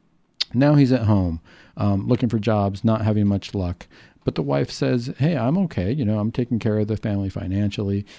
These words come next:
And, but what's going on with him? Why is he depressed?"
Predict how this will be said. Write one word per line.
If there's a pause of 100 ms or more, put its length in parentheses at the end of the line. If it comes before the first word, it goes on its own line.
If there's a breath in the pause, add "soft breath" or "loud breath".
(180 loud breath)
And, (200)
but
what's
going
on
with
him?
Why
is
he
depressed?"